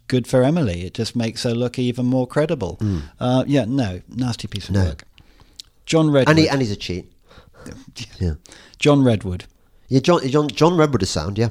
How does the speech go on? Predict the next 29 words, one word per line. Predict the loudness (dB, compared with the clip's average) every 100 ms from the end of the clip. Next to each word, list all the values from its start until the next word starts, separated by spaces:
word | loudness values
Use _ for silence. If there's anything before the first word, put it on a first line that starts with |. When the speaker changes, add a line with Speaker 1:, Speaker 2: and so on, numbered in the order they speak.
| 0
Speaker 2:
Yeah, | 2 4
yeah, | 4 0
yes. | 0 -4 -4 -14 _ -10
Speaker 1:
Which | -4
is | -2
n-, | -2 -2
probably | -2 0
another | 0 0
reason | -2 -4 -4 -4
he'll, | -4 -6 -6
he'll | -8 -8 -12 -12
n-, | -10 -8
never | -4 -4 -4 -4
be | -4 -6
right | -4 -4 -4
at | -8
the |
top. | -6 -4 -4 -4
He, | -8
he, | -6 -6 -4
he | -2
remains | -2 -2 -2 -4
one | -4
of | -4
those | -4 -4 -6 -8
Speaker 2:
Yeah. | -4 -4
Speaker 1:
rebels, | -4 -4 -6 -10
doesn't | -8 -6
he? | -6